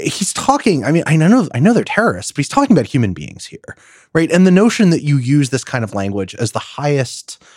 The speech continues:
uh, authority in the world in some ways, uh, as the head of the most powerful state is really stunning.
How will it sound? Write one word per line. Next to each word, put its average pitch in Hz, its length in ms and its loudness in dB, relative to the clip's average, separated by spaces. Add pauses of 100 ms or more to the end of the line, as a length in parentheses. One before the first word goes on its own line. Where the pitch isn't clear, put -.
(500)
uh, 139 180 -2
authority 160 640 2
in 110 100 2
the 110 60 2
world 120 460 0
in 107 140 -6
some 98 240 -4
ways, 95 240 -8
uh, - 260 -4
as 107 240 -4
the 107 120 -2
head 143 200 -2
of 107 100 0
the 107 60 -8
most 107 160 -2
powerful 127 340 -4
state - 380 0
is - 140 -8
really 170 180 0
stunning. 117 640 0